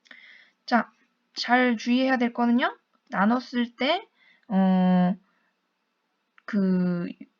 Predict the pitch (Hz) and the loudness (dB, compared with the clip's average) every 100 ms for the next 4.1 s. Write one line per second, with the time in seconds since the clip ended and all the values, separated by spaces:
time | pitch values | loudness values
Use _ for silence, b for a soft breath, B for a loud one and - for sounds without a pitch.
0 | _ - 233 240 277 269 190 107 233 285 | _ -4 -2 0 -2 -2 0 2 2 0
1 | 285 202 185 180 196 175 311 403 226 202 | 0 2 2 0 2 2 2 0 -2 0
2 | 226 196 - _ _ _ _ _ - 233 | 0 -2 -4 _ _ _ _ _ -4 0
3 | 220 220 - - 294 294 277 254 247 285 | 2 0 -2 -6 -4 -8 -2 0 0 0
4 | 359 | -4